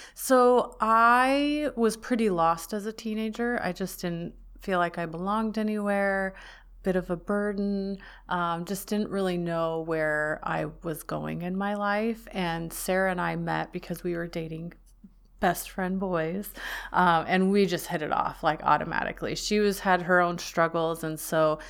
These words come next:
it was so nice to know that I wasn't alone, and I feel very much like she was my soulmate. You know, the people that just get you from the get-go, and you just, you don't even have to say it.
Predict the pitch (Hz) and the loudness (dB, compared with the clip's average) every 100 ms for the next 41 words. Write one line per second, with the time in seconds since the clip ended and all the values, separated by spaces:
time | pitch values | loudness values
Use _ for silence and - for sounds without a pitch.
0 | - - 196 185 - - 180 170 160 156 | -12 0 2 2 0 0 2 4 0 -2
1 | - 170 160 147 170 185 196 196 202 220 | -6 -6 -2 0 0 2 2 2 2 0
2 | 220 226 220 220 233 247 240 - - - | 2 2 4 4 2 0 -4 -14 -12 -2
3 | 185 170 165 - 180 170 170 170 165 147 | 0 2 -2 -2 0 2 2 0 2 -2
4 | - - 107 - 156 135 135 - - - | -2 -8 -6 -8 -4 -4 -4 -4 -6 -6
5 | - - - - - 202 175 160 165 165 | -10 -8 -8 -10 -6 0 0 0 -2 -2
6 | 185 180 170 165 151 175 160 - 185 151 | -2 0 2 4 4 0 -2 2 4 4
7 | 196 185 190 180 165 190 196 208 - 233 | 2 2 0 -2 0 6 10 8 8 4
8 | 220 208 185 175 175 180 - - - 185 | 6 6 4 0 -2 -2 -4 -12 -6 0
9 | 190 190 175 165 151 151 - 143 - 135 | 2 2 2 0 0 -6 -6 -4 -4 -6
10 | - | -8